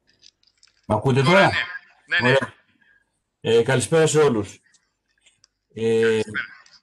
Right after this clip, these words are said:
Speaker 1: για το προηγούμενο να πω ότι ο Νίκος κάνει ένα λάθος. Έχει λήξει η ημερομηνία, νομίζω, την περασμένη Τετάρτη. Από τότε μετράνε δεκαπέντε μέρες. Σωστά;
Speaker 2: Ε, ναι, Θόδωρε, με συγχωρείς, έχεις απόλυτο δίκιο.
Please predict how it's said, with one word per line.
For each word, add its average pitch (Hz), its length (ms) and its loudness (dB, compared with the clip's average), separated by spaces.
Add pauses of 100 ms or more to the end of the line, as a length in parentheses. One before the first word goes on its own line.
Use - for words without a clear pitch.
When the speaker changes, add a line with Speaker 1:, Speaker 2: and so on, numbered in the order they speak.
(220)
Speaker 1:
για 127 160 -6
το 113 140 -2
προηγούμενο 139 600 -2
να 147 180 -2
πω 156 100 -4
ότι 175 200 -4
ο 160 100 0
Νίκος 160 300 -6
κάνει 180 240 -6
ένα 170 140 -4
λάθος. 156 360 -4
Έχει 165 220 -10
λήξει 170 200 -6
η 196 60 -4
ημερομηνία, 156 340 -2
νομίζω, 170 180 -4
την 180 80 -10
περασμένη 160 340 -6
Τετάρτη. 123 600 -8 (440)
Από 110 240 -8
τότε 180 240 -4
μετράνε 147 320 -4
δεκαπέντε 117 460 -6
μέρες. 98 500 -8 (1400)
Σωστά; 156 540 -6 (1200)
Speaker 2:
Ε, 120 100 -14 (1800)
ναι, 147 280 -6 (340)
Θόδωρε, 156 380 -6
με 165 100 -10
συγχωρείς, 147 600 -10
έχεις 147 420 -10
απόλυτο 151 500 -14
δίκιο. 139 480 -16